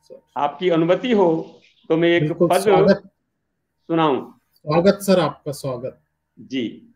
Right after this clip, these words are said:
Speaker 2: धन्यवाद। देखिए, कुछ पद सुनाऊंगा और पहला पद इस प्रकार है कि बाबा साहेब, देख मिशन की हालत, चिंता बढ़ गई,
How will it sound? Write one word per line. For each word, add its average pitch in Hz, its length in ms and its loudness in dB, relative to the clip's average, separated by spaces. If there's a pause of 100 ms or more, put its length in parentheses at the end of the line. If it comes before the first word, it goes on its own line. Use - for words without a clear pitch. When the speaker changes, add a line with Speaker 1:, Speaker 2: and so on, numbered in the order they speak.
Speaker 2:
धन्यवाद। 135 540 -2 (460)
देखिए, 156 300 -6
कुछ 139 180 -12
पद - 480 -4 (400)
सुनाऊंगा 165 440 0
और 151 260 -6
पहला 156 300 0
पद 170 280 -6
इस - 100 -4
प्रकार 139 360 -6
है 110 200 -12
कि - 1400 -4 (140)
बाबा 151 420 6
साहेब, 151 760 0 (1400)
देख 175 560 2
मिशन 175 500 -4
की 185 300 -8
हालत, 165 800 -2 (340)
चिंता 165 480 0
बढ़ 139 240 0
गई, 135 460 0